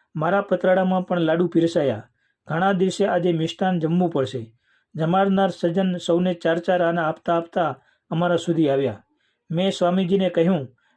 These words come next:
કે હું લક્ષ્મીની અડતો નથી, એટલે મારે દક્ષિણા નથી જોઈતી.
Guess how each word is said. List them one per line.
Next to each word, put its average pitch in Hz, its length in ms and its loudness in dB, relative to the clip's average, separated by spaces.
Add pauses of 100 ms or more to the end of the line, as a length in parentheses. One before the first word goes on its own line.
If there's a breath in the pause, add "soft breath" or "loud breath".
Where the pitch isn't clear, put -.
કે 165 80 -2
હું 170 220 0
લક્ષ્મીની 196 540 2
અડતો 180 440 -2
નથી, 151 440 -2 (460)
એટલે 180 200 0
મારે 170 280 0
દક્ષિણા 170 440 -2
નથી 165 300 -2
જોઈતી. 135 480 -4